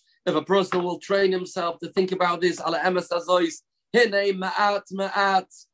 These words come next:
little by little, Yeitzei Chavshi, he will go free,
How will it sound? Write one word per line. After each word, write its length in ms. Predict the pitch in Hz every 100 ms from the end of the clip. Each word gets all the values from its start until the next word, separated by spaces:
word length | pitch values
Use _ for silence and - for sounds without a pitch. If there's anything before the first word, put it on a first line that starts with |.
| -
little 560 | 170 254 - 190 196 185
by 200 | 190 190
little, 480 | 196 202 185 143 - _ _
Yeitzei 560 | 170 233 202 - 208 185
Chavshi, 600 | 180 - 202 202 - 190
he 200 | 165 190
will 200 | 202 196
go 240 | 196 190 185 -
free, 320 | 202 190